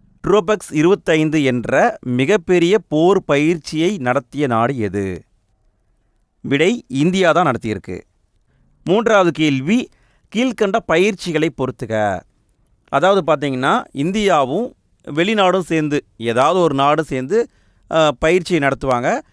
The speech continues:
அதையும் கொடுத்துருக்காங்க. இப்படியும் எக்ஸாம்ல கேள்வி வரும். ஒண்ணு டைரக்டாவும் கேட்கலாம், இல்லைன்னா இப்படி பொறுத்துக்க டைப்லையும் கேட்கலாம். சரி, விடையை பார்க்கலாங்களா? ஹரிமௌ சக்தி அப்படிங்கிறது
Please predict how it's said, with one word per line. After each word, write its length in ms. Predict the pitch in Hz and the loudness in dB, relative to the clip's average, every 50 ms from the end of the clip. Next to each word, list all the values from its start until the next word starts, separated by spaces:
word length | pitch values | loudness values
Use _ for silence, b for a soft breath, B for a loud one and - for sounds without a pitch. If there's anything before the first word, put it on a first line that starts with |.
| _ _ _ - | _ _ _ -4
அதையும் 360 | - 135 135 151 160 165 131 | -2 0 0 0 0 0 -2
கொடுத்துருக்காங்க. 560 | 139 127 107 131 123 117 117 113 127 185 226 - | -4 -6 -6 -8 -6 -6 -6 -4 -4 -4 -6 -6
இப்படியும் 560 | - 139 135 - 196 196 202 220 247 262 254 - - | -8 -10 -8 -4 -2 -2 0 0 0 -2 -2 -4 -6
எக்ஸாம்ல 420 | 131 127 117 120 151 151 143 139 | -8 -8 -4 -2 -2 -2 0 0
கேள்வி 380 | 135 - - 151 151 151 143 143 | -2 -2 0 -2 0 0 0 0
வரும். 320 | 131 123 123 165 240 330 - _ _ _ _ _ _ _ _ - | 2 2 2 2 0 -2 -4 _ _ _ _ _ _ _ _ -2
ஒண்ணு 240 | 139 160 185 214 240 196 156 | -2 0 0 0 0 2 2
டைரக்டாவும் 520 | 151 156 165 185 170 160 185 175 180 185 175 | 2 2 2 2 0 0 2 2 2 2 2
கேட்கலாம், 600 | 147 156 147 127 - 127 127 147 202 262 - _ _ _ _ _ - | 0 -2 -4 -2 -4 -4 -2 -2 -2 -2 -6 _ _ _ _ _ -4
இல்லைன்னா 360 | - 165 196 208 202 196 240 247 | -4 -2 2 2 2 2 2 0
இப்படி 500 | 220 196 156 - 175 165 156 147 143 127 _ - | 0 -2 -2 -2 0 0 0 0 -2 -4 _ -2
பொறுத்துக்க 340 | 160 175 208 170 196 196 180 | 0 0 0 0 -2 -2 0
டைப்லையும் 420 | 147 151 143 131 123 135 165 160 127 | 0 0 -2 -2 -4 -4 -6 -4 -2
கேட்கலாம். 400 | 120 110 - - 98 92 87 _ _ _ _ _ _ _ _ _ _ _ _ _ _ _ _ _ _ _ _ _ | -4 -4 -4 -6 -12 -14 -14 _ _ _ _ _ _ _ _ _ _ _ _ _ _ _ _ _ _ _ _ _
சரி, 320 | - - 175 165 160 - - | -10 -6 -2 -2 -2 -4 -4
விடையை 280 | 139 151 160 175 165 131 | -6 -2 0 0 0 0
பார்க்கலாங்களா? 560 | 151 139 143 139 135 135 165 185 170 131 101 - - - - - _ _ _ _ _ _ _ _ _ _ - - - | -2 -2 0 -2 -2 0 2 2 2 2 0 -2 -10 -20 -20 -20 _ _ _ _ _ _ _ _ _ _ -18 -4 0
ஹரிமௌ 420 | 156 175 202 220 214 214 208 214 | 0 2 2 2 2 2 4 2
சக்தி 580 | 208 - 180 160 139 123 143 180 180 170 131 - | 2 0 -4 -8 -8 -6 -2 0 0 0 0 -2
அப்படிங்கிறது 640 | - 131 120 127 151 135 120 113 113 110 147 214 - | -4 -4 -2 -2 -2 -2 -2 -2 -4 -2 -2 -4 -6